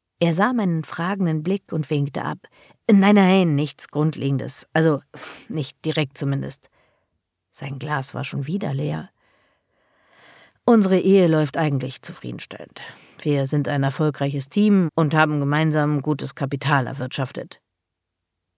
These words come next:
Ich würde mich nie daran gewöhnen können, wie sachlich, nüchtern und vor allem leidenschaftslos Uli seine Ehe schilderte. „Na, dann ist doch alles super,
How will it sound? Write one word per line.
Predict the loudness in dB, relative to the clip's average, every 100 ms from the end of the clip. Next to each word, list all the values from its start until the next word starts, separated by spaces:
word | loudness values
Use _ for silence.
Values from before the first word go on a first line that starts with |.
| _ -14
Ich | -14 -12
würde | -10 -4
mich | -4 -4 -6
nie | -4 -4
daran | -4 -6 -4 -4
gewöhnen | -2 -2 0 0 -2
können, | -2 -2 0 -2
wie | -4 -6
sachlich, | -4 -6 -6 -6 -6 -8 -18 -20 -20 _ 0
nüchtern | 4 4 2 -2 -2 0
und | -2 -4
vor | -6 -4
allem | -2 0
leidenschaftslos | 0 0 -2 0 -2 -2 -4 -4 -8 -2 -2 -4 -6
Uli | -4 0 0 0
seine | 0 0 0
Ehe | 0 0 0
schilderte. | -2 -2 0 -2 -4 -8 _ _ _ _ _ _ _ -20 -20 -20 _ _ _
„Na, | 4 6 6
dann | 4 2
ist | 0 -2
doch | 2
alles | 4 4
super, | 0 2 0 0